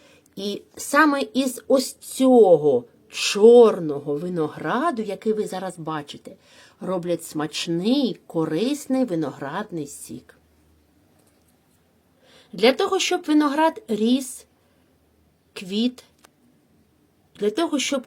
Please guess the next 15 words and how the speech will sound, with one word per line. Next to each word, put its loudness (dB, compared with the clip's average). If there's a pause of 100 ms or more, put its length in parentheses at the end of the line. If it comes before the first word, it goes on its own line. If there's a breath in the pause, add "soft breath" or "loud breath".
з'являлись 0
ось 0
такі -4
гарні 4
гронки -2
винограду -4 (380 soft breath)
наприкінці -4 (440)
чи -6
на 0
початку -4
осені, -8 (400 soft breath)
за -2
виноградом 2
с-, -8
е, 0